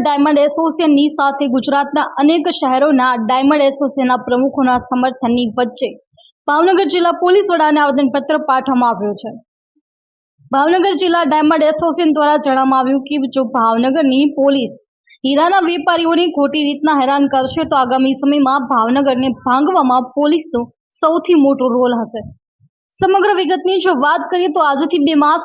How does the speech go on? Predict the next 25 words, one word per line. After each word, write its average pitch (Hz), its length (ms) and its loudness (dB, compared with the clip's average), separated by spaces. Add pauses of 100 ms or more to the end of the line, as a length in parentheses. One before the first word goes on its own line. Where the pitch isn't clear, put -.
પહેલા 294 240 2
ભાવનગર 302 480 2
શહેરના 269 560 -2 (280)
અલગ 320 300 2
અલગ 370 160 2 (100)
ત્રણ 330 180 4
જેટલા 311 320 0
પોલીસ 339 340 0 (100)
મથકોમાં 294 840 0
રમેશ 294 360 2 (180)
વૈષ્ણવ 320 380 0
નામના 269 340 2
શખ્સ 302 320 -4
સામે 247 360 -2 (280)
હીરાની 359 640 0
છેતરપિંડીની 320 760 0
ફરિયાદ 277 380 0
નોંધાઈ 240 440 -2
હતી, 220 260 -12 (840)
જેમાં 294 200 2
પોલીસે 370 520 0
હીરા 311 240 2
રિકવર 311 340 0
કર્યા 294 360 0
હતા. 277 220 -2